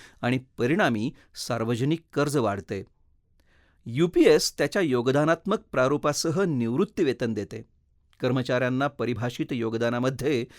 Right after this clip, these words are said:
कर्मचाऱ्यांच्या मूळ वेतन आणि महागाई भत्त्याच्या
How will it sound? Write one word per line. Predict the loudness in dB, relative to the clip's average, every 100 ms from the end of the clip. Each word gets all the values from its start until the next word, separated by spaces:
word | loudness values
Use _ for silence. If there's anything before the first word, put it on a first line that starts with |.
| -20 _ _ -4
कर्मचाऱ्यांच्या | 0 2 2 2 0 0 0
मूळ | 0 2 4
वेतन | 6 4 4 2 0 -6 -8
आणि | -2 0
महागाई | 0 0 2 4
भत्त्याच्या | 4 0 -2 -2 2